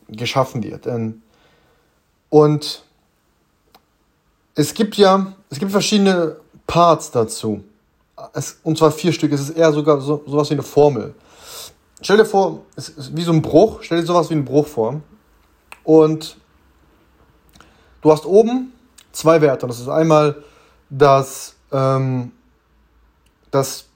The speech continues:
Traumziel, was zu erreichen ist, das du dann, ja, anbietest. Das ist die eine Sache. Die zweite Sache ist, ähm, die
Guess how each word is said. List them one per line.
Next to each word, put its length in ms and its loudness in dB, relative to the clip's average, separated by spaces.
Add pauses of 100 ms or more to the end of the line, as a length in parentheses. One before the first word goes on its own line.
(360)
Traumziel, 1600 -2
was 300 -4
zu 120 -10
erreichen 340 -2
ist, 300 -8 (880)
das 220 2
du 60 -6
dann, 280 0 (240)
ja, 300 0 (680)
anbietest. 640 0 (220)
Das 100 -4
ist 160 -4
die 100 -2
eine 180 -4
Sache. 260 -8 (360)
Die 60 -12
zweite 200 0
Sache 220 0
ist, 260 -4 (480)
ähm, 440 2 (1800)
die 460 2